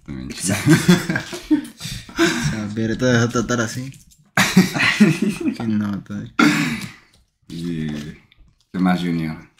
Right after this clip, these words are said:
Speaker 1: ¿Qué nos cuentas, amigo, esta semana?
Speaker 3: Nada, mijo, ya sabes, puro trabajo,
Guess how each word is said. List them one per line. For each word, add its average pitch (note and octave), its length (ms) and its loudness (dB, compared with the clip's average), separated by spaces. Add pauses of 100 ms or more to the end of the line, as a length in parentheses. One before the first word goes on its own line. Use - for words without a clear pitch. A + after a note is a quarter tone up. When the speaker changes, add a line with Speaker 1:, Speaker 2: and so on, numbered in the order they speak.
(100)
Speaker 1:
¿Qué G2 80 -4
nos F2+ 160 0
cuentas, D#2+ 340 -4
amigo, D2 400 -6 (220)
esta E2+ 240 -14
semana? D2+ 400 -8 (1200)
Speaker 3:
Nada, D#3+ 580 0
mijo, D3+ 360 0
ya B2 140 -2
sabes, C#3+ 420 -2
puro C#3+ 380 -4
trabajo, C3+ 1080 -4